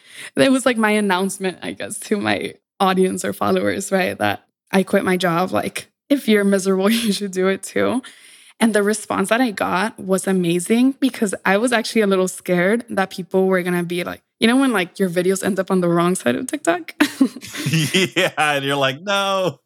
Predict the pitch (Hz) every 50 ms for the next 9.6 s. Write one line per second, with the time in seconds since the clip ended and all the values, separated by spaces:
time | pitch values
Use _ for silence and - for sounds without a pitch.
0 | 160 - _ - - 285 262 294 330 359 339 254 - - - - - - 339 262
1 | 247 254 254 247 233 240 226 208 - - 202 208 202 196 196 196 185 180 185 180
2 | 180 175 180 175 - - 190 - 196 202 202 - 208 190 180 - 185 185 - -
3 | - - 170 - - 190 190 185 - 196 185 180 175 170 170 170 180 - - 190
4 | 180 190 156 - - 175 170 175 175 - 180 175 160 - 170 165 170 170 175 190
5 | 190 185 185 190 190 185 196 196 254 254 190 196 180 170 170 180 185 196 190 196
6 | 190 190 185 185 185 190 202 214 - 208 180 170 165 160 165 175 190 180 175 175
7 | 175 180 175 - 185 185 185 185 190 - _ _ _ _ _ _ _ _ _ _
8 | _ - 208 196 - - 214 196 226 240 240 240 214 - - 180 175 - - -
9 | - - 165 170 190 202 - - 175 160 160